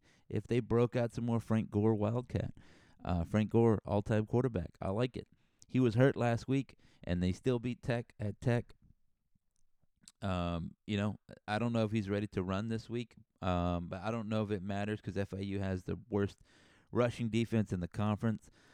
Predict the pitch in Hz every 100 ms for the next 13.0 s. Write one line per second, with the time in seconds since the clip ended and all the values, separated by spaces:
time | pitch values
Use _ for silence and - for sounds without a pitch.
0 | _ _ 113 110 - 113 - 104 113 110
1 | 110 101 113 120 123 107 - 101 101 104
2 | 104 104 - 107 101 101 98 113 - 104
3 | 104 95 95 98 95 98 95 95 90 92
4 | 87 73 78 101 - 123 127 127 117 110
5 | 104 101 - 90 - 92 92 80 80 -
6 | _ - 92 78 - _ _ - 127 107
7 | 98 92 92 87 87 87 _ _ _ 90
8 | 87 85 - _ _ _ _ _ 90 90
9 | 85 85 82 71 _ _ _ _ _ 107
10 | 92 90 92 107 104 101 90 90 95 87
11 | 87 113 113 107 104 - _ - 82 87
12 | 92 82 - 92 85 - 120 110 107 101